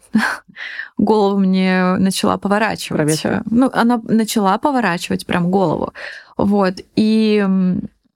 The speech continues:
Speaker 1: я с-, ну, прям стала задумываться о совершенно каких-то других подходах сейчас, э,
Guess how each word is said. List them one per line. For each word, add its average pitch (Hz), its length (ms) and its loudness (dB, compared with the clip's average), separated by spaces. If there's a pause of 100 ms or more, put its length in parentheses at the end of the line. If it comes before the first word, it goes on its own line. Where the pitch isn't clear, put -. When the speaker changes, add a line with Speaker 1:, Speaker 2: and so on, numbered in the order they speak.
(160)
Speaker 1:
я 208 280 2
с-, - 120 -10
ну, 202 260 0
прям 170 500 0
стала 190 280 -2
задумываться 208 520 0
о 170 40 -2
совершенно 190 360 -2
каких-то - 240 -2
других 196 320 0
подходах 240 480 -2
сейчас, - 580 -4
э, 185 240 -2